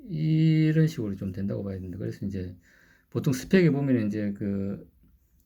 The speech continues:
에프피티도 마찬가지지만은 이제 안전 영역이라 그래가지고 이제 요렇게 이렇게 좀 제한되는 경우가 있습니다.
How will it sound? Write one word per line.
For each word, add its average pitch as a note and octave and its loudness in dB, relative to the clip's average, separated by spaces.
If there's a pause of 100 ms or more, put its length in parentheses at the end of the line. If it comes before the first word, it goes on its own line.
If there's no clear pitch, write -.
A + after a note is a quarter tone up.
(500)
에프피티도 F#3 4
마찬가지지만은 A#2+ 0
이제 G2 -6 (540)
안전 E3+ 4
영역이라 D#3 6
그래가지고 G2+ -4
이제 F#2+ -8
요렇게 A#2 -8
이렇게 A2+ -6 (300)
좀 G2+ -8 (140)
제한되는 A#2 4
경우가 F#2+ -6
있습니다. F#2 -10